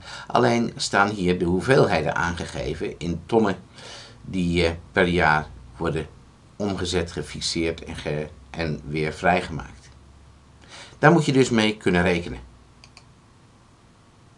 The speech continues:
En hier zie je de verschillende verbindingen van, eh, stikstof, van nitraat tot ammonium. En je ziet, als je naar links gaat, dan levert het energie op.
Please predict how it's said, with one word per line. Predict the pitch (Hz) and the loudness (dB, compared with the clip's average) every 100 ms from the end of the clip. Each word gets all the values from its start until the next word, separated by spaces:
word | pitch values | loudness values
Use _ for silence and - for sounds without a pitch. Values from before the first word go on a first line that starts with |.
| _ - - - - - - - | _ -20 -20 -20 -20 -20 -20 -6
En | - 135 | 2 4
hier | 139 147 | 6 6
zie | 139 127 | 6 4
je | 120 | 4
de | 107 | 4
verschillende | 107 - 160 143 104 | -2 0 2 4 4
verbindingen | 98 90 147 160 127 104 | 2 2 4 6 4 2
van, | 95 - 85 87 87 | 0 2 2 4 2
eh, | 82 76 73 _ - - - - - - - | 2 0 -6 _ -20 -18 -18 -16 -18 -20 -20
stikstof, | - - 175 170 123 - - - | -6 0 0 2 2 0 -8 2
van | 127 120 | 4 4
nitraat | 104 - 117 107 101 - | 0 4 8 8 4 -2
tot | - 95 | -2 0
ammonium. | - 127 165 151 120 123 - _ _ _ - - - - - - | 4 6 8 8 6 4 -6 _ _ _ -20 -20 -20 -20 -16 0
En | 117 | 2
je | 110 | 2
ziet, | 104 110 - | 2 -2 0
als | 98 101 - | 2 2 2
je | 92 82 82 | 2 2 0
naar | - 95 85 | -2 2 4
links | 104 151 147 | 4 2 0
gaat, | - 82 76 - | 2 0 0 -6
dan | 78 85 | -2 0
levert | 90 87 87 | 2 0 -2
het | 87 87 | -6 -2
energie | 87 90 120 151 | 0 0 2 6
op. | 151 - | 6 4